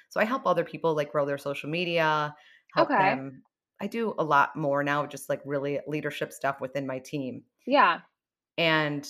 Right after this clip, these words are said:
Speaker 1: so when he was diagnosed in two thou-, or not diagnosed, when he came back in two thousand eleven, he has not worked since then. So now I provide
Speaker 2: Wow,
Speaker 1: for the
Speaker 2: okay.
Speaker 1: family.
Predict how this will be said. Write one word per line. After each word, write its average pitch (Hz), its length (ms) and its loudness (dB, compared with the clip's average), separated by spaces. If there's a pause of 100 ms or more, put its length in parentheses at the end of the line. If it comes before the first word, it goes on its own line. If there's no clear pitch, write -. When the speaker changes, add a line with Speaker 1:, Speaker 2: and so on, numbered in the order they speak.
(180)
Speaker 1:
so - 180 0
when 151 220 0
he 170 180 -6
was 156 120 -4
diagnosed 143 560 0
in 135 220 -8
two - 160 -12
thou-, 156 160 -4
or 156 240 2
not - 140 -8
diagnosed, 120 400 -8
when 139 80 -10
he - 280 -10
came 160 200 -6
back 131 220 0
in 135 80 -12
two 139 120 -16
thousand 131 260 -6
eleven, 127 520 -4
he 135 200 -4
has 127 160 0
not 135 180 -4
worked 123 240 -8
since 120 240 -14
then. - 360 -8
So 143 200 -2
now 135 180 -6
I 117 60 -8
provide 196 220 0 (100)
Speaker 2:
Wow, 185 60 6
Speaker 1:
for - 60 0
the - 60 4
Speaker 2:
okay. 202 120 0
Speaker 1:
family. - 240 2